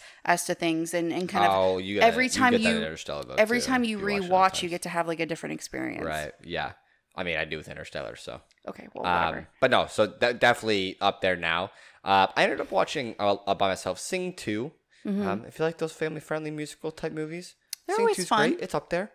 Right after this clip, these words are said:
Speaker 2: Uh,
Speaker 1: Yeah.
Speaker 2: great, great cast of, um, voice actors. So
Speaker 1: Mm-hmm.
Speaker 2: Sing one was great. Sing two, I would say right on par. Not
Speaker 1: Mm-hmm.
Speaker 2: better, not worse.
Speaker 1: Yeah.
Speaker 2: Um,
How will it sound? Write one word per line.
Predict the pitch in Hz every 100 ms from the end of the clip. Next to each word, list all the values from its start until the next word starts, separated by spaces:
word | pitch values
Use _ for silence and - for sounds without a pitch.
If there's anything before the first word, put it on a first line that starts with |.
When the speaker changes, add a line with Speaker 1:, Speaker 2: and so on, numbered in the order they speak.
| _ _ -
Speaker 2:
Uh, | 110 104
Speaker 1:
Yeah. | 104
Speaker 2:
great, | 165 160 -
great | 147 147
cast | 143 139 -
of, | 110 - _ _ _ 90
um, | 87 82 85 90 _
voice | - 113 123
actors. | 139 135 - 214
So | - - 95 185
Speaker 1:
Mm-hmm. | 185 - _
Speaker 2:
Sing | - - 110
one | 107 110
was | 117
great. | - 131 -
Sing | - 98
two, | - 113 123 123 _ _ _ _ _ _ _ -
I | 180
would | 233 254
say | - 269 - 202 _ _ _
right | 180 208
on | 202
par. | 180 196 214 _ 190
Not | 196
Speaker 1:
Mm-hmm. | 208
Speaker 2:
better, | 160 160 175
not | 175 156
worse. | 135 160 - -
Speaker 1:
Yeah. | 226 190 - - _
Speaker 2:
Um, | 107 - 110 110 110 113